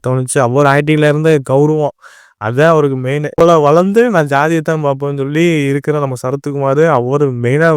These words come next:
வேற லெவல்ல இருந்துச்சு. அவருக்காண்டி ஒரு படம், அந்த அவரை வச்சு அந்த ஒரு படமே ஆரம்பிக்கும் கைஸ்.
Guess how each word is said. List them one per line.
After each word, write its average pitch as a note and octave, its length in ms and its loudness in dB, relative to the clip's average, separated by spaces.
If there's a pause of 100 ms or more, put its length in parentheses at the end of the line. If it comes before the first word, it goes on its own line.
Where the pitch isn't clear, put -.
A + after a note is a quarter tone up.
(120)
வேற C#3+ 200 2
லெவல்ல E3+ 280 4
இருந்துச்சு. D3+ 300 0
அவருக்காண்டி D3 520 0
ஒரு F3 180 0
படம், C#3+ 320 -2
அந்த C3 160 -2
அவரை C3 280 2
வச்சு D3+ 200 -2
அந்த F#3 160 0
ஒரு E3 120 -2
படமே D#3 380 0
ஆரம்பிக்கும் D3 640 -2
கைஸ். C#3+ 200 -4